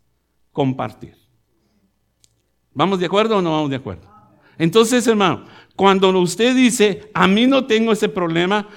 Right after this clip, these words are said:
David tenía un problema. Una, porque se murió el hijo por el cual estaba ayunando y orando. Y luego dice esto, a-, al final la historia termina mejor,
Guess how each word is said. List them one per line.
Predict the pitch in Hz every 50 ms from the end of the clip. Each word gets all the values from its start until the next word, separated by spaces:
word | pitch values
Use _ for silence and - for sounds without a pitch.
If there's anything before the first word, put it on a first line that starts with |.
| - _
David | 143 156 165 165 170 185 240 262 247
tenía | 269 262 247 240 247
un | 247 254
problema. | 247 226 220 208 190 196 214 208 190 170 127 113 -
Una, | - 208 247 254 220 190 131 107 - - - - _
porque | - 220 208 202 208 - 185
se | - - 180
murió | 175 165 160 165 160 175 190 185
el | 202 180 185
hijo | 202 190 - 185 151
por | - 160 151 156
el | 143 139
cual | - 160 156
estaba | 156 160 170 165 160
ayunando | 156 151 139 127 131 135 143 147 143
y | 135 127
orando. | 117 113 110 110 113 120 - _ _ _ _ _ _ _ _ _ _ _ _ _ _ _ _ _ _ _ _ _ _ _ _ _ _ _ _ _ _ _ _ _ _ _ _ _ _ _ _ _ _ _ _ _ _ _ _ _ _ _ _ _ _ -
Y | 185 202
luego | 208 220 254 262 262 220 208 220 - - - - - _
dice | - 156 202 214 185 - - 156 151 -
esto, | 175 180 165 170 - - 143 139 143 - - _ _ _ _ _ _ _
a-, | - 165
al | 175 - 180 180
final | - 190 190 196 214 226
la | 220 196
historia | 175 - - 208 208 190 190 170
termina | - 160 147 143 151 156 156 160
mejor, | 160 160 170 220 208 156 101 - -